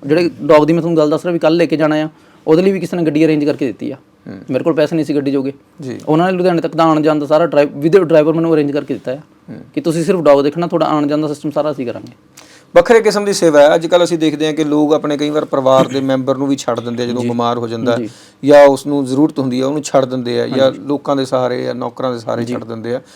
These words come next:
Speaker 2: ਫਿਰ ਤੁਸੀਂ ਇੱਕ ਬੇਜ਼ੁਬਾਨ ਦੀ ਸੇਵਾ ਲਈ ਘਰੋਂ ਨਿਕਲਦੇ ਹੋ,
Speaker 1: ਜੀ।
Speaker 2: ਦਿਨ ਰਾਤ, ਹਨੇਰੀ, ਸਰਦੀ, ਗਰਮੀ, ਸਭ ਕੁਝ
Speaker 1: ਜੀ।
Speaker 2: ਛੱਡ ਦਿੰਦੇ ਹੋ, ਭੁੱਲ ਜਾਂਦੇ ਹੋ,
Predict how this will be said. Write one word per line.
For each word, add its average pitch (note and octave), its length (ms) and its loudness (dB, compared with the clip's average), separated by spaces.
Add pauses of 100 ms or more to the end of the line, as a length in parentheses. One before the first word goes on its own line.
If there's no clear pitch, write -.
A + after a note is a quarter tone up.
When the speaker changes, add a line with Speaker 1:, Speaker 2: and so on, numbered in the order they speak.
(260)
Speaker 2:
ਫਿਰ D#3+ 80 2
ਤੁਸੀਂ F#3 360 0
ਇੱਕ F#3 420 0
ਬੇਜ਼ੁਬਾਨ D#3 580 4
ਦੀ D3+ 80 0
ਸੇਵਾ C#3+ 260 0
ਲਈ C#3 120 0
ਘਰੋਂ D3+ 200 -2
ਨਿਕਲਦੇ C3 400 -6
ਹੋ, C3 100 -4
Speaker 1:
ਜੀ। C3 60 -8
Speaker 2:
ਦਿਨ C3 240 -4
ਰਾਤ, B2 300 0
ਹਨੇਰੀ, B2 280 -6
ਸਰਦੀ, A#2+ 380 -8
ਗਰਮੀ, A#2 220 -8
ਸਭ C3+ 160 -8
ਕੁਝ C3 160 -6
Speaker 1:
ਜੀ। C3 120 -8
Speaker 2:
ਛੱਡ A#2+ 200 -4
ਦਿੰਦੇ A#2 220 -6
ਹੋ, A#2+ 60 -8
ਭੁੱਲ B2+ 220 -6
ਜਾਂਦੇ A2+ 260 -8
ਹੋ, A#2 60 -14